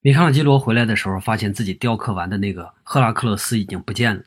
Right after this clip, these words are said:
代替他的呢是一张纸条。“尊敬的伯纳罗蒂，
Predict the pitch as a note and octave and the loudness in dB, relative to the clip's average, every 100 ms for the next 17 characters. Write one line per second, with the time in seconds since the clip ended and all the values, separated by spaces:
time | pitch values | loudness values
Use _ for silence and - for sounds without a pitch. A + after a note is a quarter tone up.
0 | _ _ _ - F3+ C3 B2 B2 G#2+ G2+ | _ _ _ 4 4 4 0 0 0 -4
1 | - - A#2 A2+ A2 - F#2+ - - E2+ | -6 -2 0 0 -2 -4 -10 -8 -8 -10
2 | - _ _ _ _ _ _ _ _ _ | -12 _ _ _ _ _ _ _ _ _
3 | _ _ - C#3 C3 B2 G#2+ - G#2 G2+ | _ _ 4 6 8 6 2 -2 -2 -2
4 | F2+ F#2 G#2 | -4 -6 -6